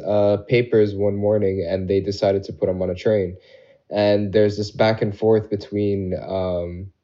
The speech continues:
the German officers and Oskar Schindler. And at the end, they,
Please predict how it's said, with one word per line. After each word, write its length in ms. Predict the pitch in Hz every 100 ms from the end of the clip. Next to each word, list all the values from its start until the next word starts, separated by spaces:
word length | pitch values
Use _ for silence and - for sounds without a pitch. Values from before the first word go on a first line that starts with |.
| _
the 160 | 113 110
German 520 | 104 123 117 113 110
officers 800 | 95 110 110 110 110 104 101 98 -
and 640 | 104 101 98 98 95 85 - _
Oskar 300 | 107 107 107
Schindler. 500 | 98 135 135 104 120 -
And 540 | 107 104 104 101 98 -
at 180 | 107 104
the 160 | 107
end, 280 | 113 120 110
they, 160 | 107